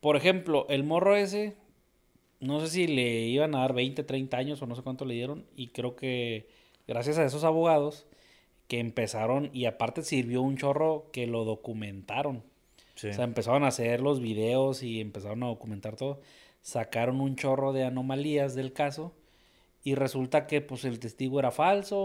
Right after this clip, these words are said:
Speaker 1: o sea, el morro hubo testigos o había testigos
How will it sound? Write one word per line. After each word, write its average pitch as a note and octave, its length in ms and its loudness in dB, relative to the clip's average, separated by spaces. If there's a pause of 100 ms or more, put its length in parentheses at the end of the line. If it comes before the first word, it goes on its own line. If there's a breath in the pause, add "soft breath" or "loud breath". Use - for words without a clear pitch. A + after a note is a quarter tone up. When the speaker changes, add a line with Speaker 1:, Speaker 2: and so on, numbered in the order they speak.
Speaker 1:
o C#3 180 -4
sea, A#2 640 -4
el G#2 1120 -10
morro C3 360 4
hubo D#3 220 4
testigos C#3+ 640 0
o D3 60 2
había A#2+ 240 0
testigos D3+ 500 -4